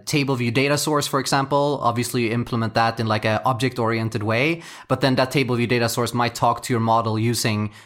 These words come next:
functional programming concepts like first-class functions and these kind of things.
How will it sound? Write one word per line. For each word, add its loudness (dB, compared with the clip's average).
functional -2
programming 0
concepts -2
like -4
first-class -2
functions -4
and -4
these -4
kind -4
of -8
things. -8